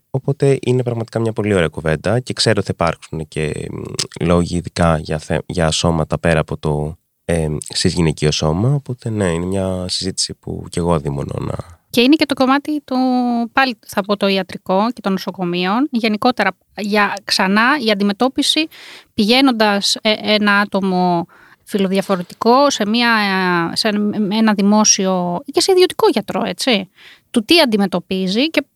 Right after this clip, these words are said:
Speaker 2: πώς, ας πούμε, μπο-, μπορεί να βρει ένα safe space
Speaker 1: Α, ναι, φυσικά, ναι.
Speaker 2: για να μπορέσει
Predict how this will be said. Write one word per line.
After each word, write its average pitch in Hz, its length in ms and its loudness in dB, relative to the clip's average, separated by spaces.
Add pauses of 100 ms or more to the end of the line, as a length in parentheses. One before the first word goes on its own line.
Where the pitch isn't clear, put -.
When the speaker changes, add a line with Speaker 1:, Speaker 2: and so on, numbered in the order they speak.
(220)
Speaker 2:
πώς, 320 220 2
ας 294 120 -2
πούμε, 320 260 4 (220)
μπο-, 262 240 4
μπορεί 247 300 0
να 311 160 6
βρει 294 180 0 (920)
ένα 269 280 4
safe 277 200 2 (120)
space 254 760 0
Speaker 1:
Α, - 80 -8
ναι, 82 140 -8
φυσικά, - 260 -8
ναι. 85 160 0
Speaker 2:
για 262 160 4
να 269 120 4
μπορέσει 269 460 2